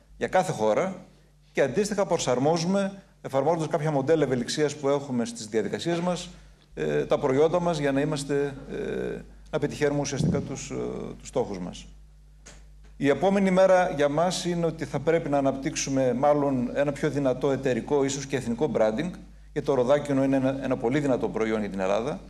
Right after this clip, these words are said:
Ε, αυτή λοιπόν είναι η πρωταρχική προσπάθειά μας. Ε, και στη συνέχεια να προσπαθήσουμε να εντάξουμε και άλλα προϊόντα ελληνικά,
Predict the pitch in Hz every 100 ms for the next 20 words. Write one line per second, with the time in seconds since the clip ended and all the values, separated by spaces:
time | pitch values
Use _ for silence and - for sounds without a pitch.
0 | - - - - - - - 143 135 135
1 | 135 135 143 135 214 196 165 165 165 165
2 | 160 147 131 139 151 123 160 147 113 -
3 | - - 107 - 117 120 107 131 202 -
4 | - - - - - - - 160 160 156
5 | 160 160 160 - 180 - - 262 240 208
6 | 214 202 196 - - - - 147 143 135
7 | 131 127 202 180 156 190 - 160 196 214
8 | 185 - 123 113 107 107 165 - - -
9 | - - - - - - - - - -
10 | - - - - - 117 135 127 131 139
11 | 175 -